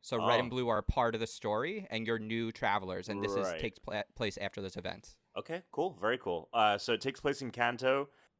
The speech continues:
Speaker 2: Um, it is not the, the Gen eight core Pokemon game that they also announced was gonna come out next year. And Let's Go Pikachu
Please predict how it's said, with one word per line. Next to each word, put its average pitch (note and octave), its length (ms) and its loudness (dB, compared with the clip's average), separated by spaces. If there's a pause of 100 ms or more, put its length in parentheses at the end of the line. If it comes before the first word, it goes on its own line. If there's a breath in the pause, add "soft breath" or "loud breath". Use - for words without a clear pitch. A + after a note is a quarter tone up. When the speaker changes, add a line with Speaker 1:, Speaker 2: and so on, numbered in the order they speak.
Speaker 2:
Um, G2+ 460 4 (100)
it B2 140 0
is A#2 360 2
not C3 580 0
the, A2+ 360 -2 (400)
the G#2+ 120 -4
Gen A2+ 400 -2
eight G#2+ 320 -4
core A2 240 0
Pokemon G2+ 400 -4
game G2 320 -4
that F2+ 300 -2
they F2+ 240 -6 (200)
also G#2 300 -6
announced F#2+ 280 -6
was F2 160 -14
gonna F#2 200 -10
come F2+ 140 -14
out E2 140 -8
next G2+ 320 -6
year. F2 280 -4 (440 soft breath)
And G2+ 200 -2
Let's G#2+ 200 -2
Go A2 160 -2
Pikachu G2 600 -6